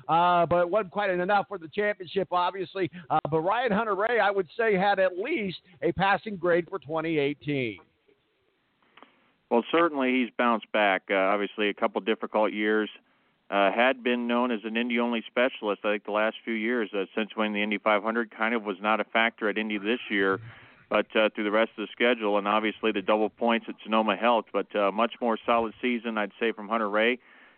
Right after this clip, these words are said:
Speaker 2: And, uh, Rossi finishing second in points, and then you have Marco Andretti, uh, his first top ten, uh, points appearance, I believe, in four years. So, A lot of optimism there. And, uh,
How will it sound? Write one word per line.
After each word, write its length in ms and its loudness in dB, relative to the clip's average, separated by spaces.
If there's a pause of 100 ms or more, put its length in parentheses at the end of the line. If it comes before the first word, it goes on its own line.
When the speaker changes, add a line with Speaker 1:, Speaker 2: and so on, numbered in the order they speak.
(180)
Speaker 2:
And, 320 0
uh, 340 4 (1700)
Rossi 520 2
finishing 520 -4
second 240 0
in 120 -4
points, 360 -4
and 80 -8
then 100 -2
you 140 -4
have 180 2
Marco 380 0
Andretti, 600 -2
uh, 160 0
his 160 -4 (300)
first 260 2 (100)
top 340 0
ten, 360 -4
uh, 200 0 (140)
points 260 -4 (100)
appearance, 340 -4
I 80 0
believe, 340 -4
in 100 -10 (120)
four 240 0
years. 460 0 (140)
So, 300 2 (540)
A 60 -2
lot 240 4
of 120 -2
optimism 760 -2
there. 440 2 (580)
And, 340 -2
uh, 220 4